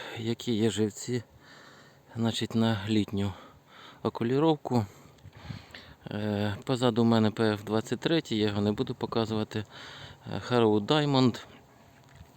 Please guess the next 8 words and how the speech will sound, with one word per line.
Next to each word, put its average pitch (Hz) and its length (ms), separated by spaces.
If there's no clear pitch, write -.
потім 110 320
соковитий. 127 760
От. 117 460
<clears throat> - 40
І 151 220
попереду 117 580
оце 107 200
Бельмондо, 127 680